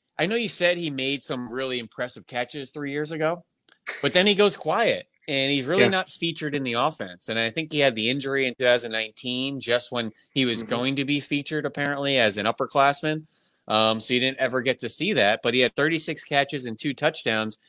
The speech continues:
Speaker 1: in four years at U N I. And he goes to Kansas State and has twenty-two and three touchdowns in one season. So I think it was just an opportunity for him to be a little bit more of a feature player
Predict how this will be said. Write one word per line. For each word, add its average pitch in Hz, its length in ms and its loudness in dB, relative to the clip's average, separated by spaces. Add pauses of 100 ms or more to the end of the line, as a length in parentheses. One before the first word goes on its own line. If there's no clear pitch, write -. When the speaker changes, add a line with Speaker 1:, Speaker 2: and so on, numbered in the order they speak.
(140)
Speaker 1:
in 127 180 -2
four 156 360 0
years 131 440 2
at 110 100 -2
U 127 160 0
N 113 160 2
I. 117 360 2 (600)
And 151 60 0
he 151 40 6
goes 160 140 4
to 143 80 -6
Kansas 156 380 0
State 190 340 0
and 117 100 -6
has 120 220 -2
twenty-two 127 720 0
and 117 120 -4
three 180 200 -2
touchdowns 110 600 -2
in 120 120 -4
one 180 180 2
season. 85 400 -6 (460)
So 117 160 2
I 117 100 4
think 139 240 -2
it 131 80 4
was 127 140 0
just 135 180 0
an 123 80 -2
opportunity 127 560 -2
for 117 180 -4
him 117 200 -2
to 107 80 -2
be 113 180 0
a 104 160 2
little 135 320 2
bit 135 160 -4
more 120 220 0
of 98 60 -2
a - 40 -10
feature 127 380 0
player 113 560 2